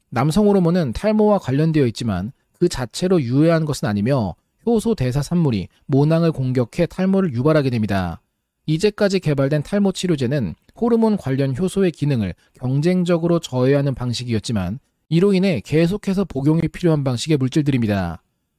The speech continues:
최근에는 휴면 상태의 모낭 세포들을 깨워 성장 단계로 되돌리는 방식의 새로운 탈모 치료제가 제안되어 임상 시험을 통해 인간에 대한 효과를 검증하고 있으며,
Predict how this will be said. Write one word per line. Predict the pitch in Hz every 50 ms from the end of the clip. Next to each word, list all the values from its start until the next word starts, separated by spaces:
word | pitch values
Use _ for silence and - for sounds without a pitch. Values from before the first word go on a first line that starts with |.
| _
최근에는 | - - 220 220 226 214 196 202 202 160 117
휴면 | 101 - - 220 233 240 233 226
상태의 | 202 196 202 185 - - 151 151 170 165
모낭 | 127 117 127 131 147 160 175 180 180
세포들을 | 165 185 180 - - 170 160 165 151
깨워 | 147 - 180 185 175 127 98 82 - _ _ _ _
성장 | - - - 226 220 214 220 214 214 208
단계로 | 208 202 196 185 185 185 185
되돌리는 | 170 - 120 117 143 156 160 160 156 151 139
방식의 | 123 123 113 104 - 107 113 139 147 127 90 - - _ _
새로운 | _ _ - 208 220 214 214 214
탈모 | 202 - - 208 208 214 214 214
치료제가 | 208 - - 202 202 196 175 180 175 165
제안되어 | - 131 135 139 143 139 131 120 110 98 92 98 117 - _ _ _ _ _
임상 | 127 135 151 165 151 196 202 196
시험을 | 185 170 196 190 175 160 143
통해 | - 123 135 156 160 143 104 87
인간에 | 107 123 147 160 170 180 180 170 160
대한 | 147 151 151 147 139
효과를 | 196 208 - - 196 185 175
검증하고 | - - 135 135 139 139 156 165 156 147 120 120
있으며, | 104 - - 104 117 147 147 120 98 82